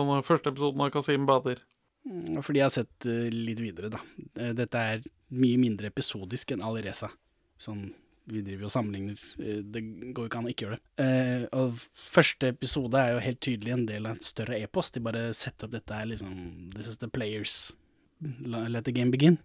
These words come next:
Speaker 2: Og det føles som denne kebab-norsken appellerer veldig til et spesifikt segment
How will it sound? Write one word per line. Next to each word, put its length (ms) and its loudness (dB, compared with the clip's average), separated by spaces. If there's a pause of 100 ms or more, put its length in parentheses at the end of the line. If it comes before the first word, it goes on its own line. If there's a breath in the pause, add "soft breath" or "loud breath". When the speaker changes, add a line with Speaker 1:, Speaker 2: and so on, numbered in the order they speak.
(140 soft breath)
Speaker 2:
Og 80 6
det 80 8
føles 340 10
som 80 12
denne 220 12
kebab-norsken 1040 0
appellerer 480 -4
veldig 420 2
til 140 -4
et 80 -6
spesifikt 580 -4
segment 520 -4